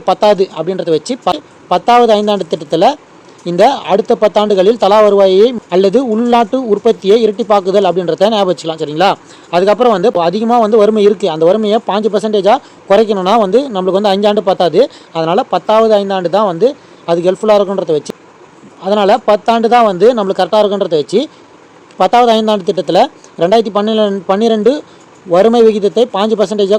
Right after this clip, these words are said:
குறைக்கிறதுக்கு குறிக்கோள் எடுத்திருக்காங்க அப்படின்றத ஞாபகம் வச்சுங்க. பாஞ்சு பர்சன்டேஜா குறைக்கணும்னா நம்மளுக்கு வந்து அஞ்சாண்டு பத்தாது, ஆ, பத்தாண்டு வேணுன்றதுனால பத்தாவது ஐந்தாண்டு திட்டத்துல இது பிளான் பண்ணாங்கன்றத ஞாபகம் வச்சுக்கலாம். சரிங்களா?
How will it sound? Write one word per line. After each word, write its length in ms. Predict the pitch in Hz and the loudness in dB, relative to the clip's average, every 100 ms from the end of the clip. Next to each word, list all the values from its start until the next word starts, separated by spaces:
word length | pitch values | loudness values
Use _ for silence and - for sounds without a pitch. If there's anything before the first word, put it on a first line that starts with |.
| 214 | -2
குறைக்கிறதுக்கு 420 | 202 190 185 208 | -2 -2 -4 -4
குறிக்கோள் 260 | 220 202 202 | -4 0 -2
எடுத்திருக்காங்க 360 | 170 180 190 190 | -2 -4 -2 -2
அப்படின்றத 260 | 175 175 185 | -4 -8 -4
ஞாபகம் 160 | 165 | -2
வச்சுங்க. 320 | 160 151 147 220 - - - | -4 -6 -4 -4 -4 -16 -6
பாஞ்சு 220 | 170 208 196 | -4 -2 -2
பர்சன்டேஜா 340 | 196 226 233 220 | -2 -2 -2 -2
குறைக்கணும்னா 380 | 220 202 214 269 | -2 -2 -4 -4
நம்மளுக்கு 240 | 196 185 | -2 -4
வந்து 120 | 208 196 | -4 -2
அஞ்சாண்டு 260 | 196 208 180 | -2 -2 -4
பத்தாது, 300 | 175 180 254 320 - - - | -2 0 0 -4 -16 -20 -10
ஆ, 120 | 165 170 | -8 -4
பத்தாண்டு 340 | 185 214 220 214 | -2 -2 0 0
வேணுன்றதுனால 580 | 214 196 180 165 180 269 | 0 -2 -4 -4 -2 -2
பத்தாவது 320 | 214 208 208 202 | 0 2 2 0
ஐந்தாண்டு 260 | 190 180 156 | -2 -6 -6
திட்டத்துல 300 | 165 180 233 | -8 -4 -4
இது 80 | 180 | -4
பிளான் 160 | 190 185 | -6 -4
பண்ணாங்கன்றத 380 | 175 180 170 | -6 -6 -6
ஞாபகம் 160 | 170 160 | -4 -4
வச்சுக்கலாம். 260 | 156 147 151 | -6 -10 -12
சரிங்களா? 260 | 143 156 | -6 -2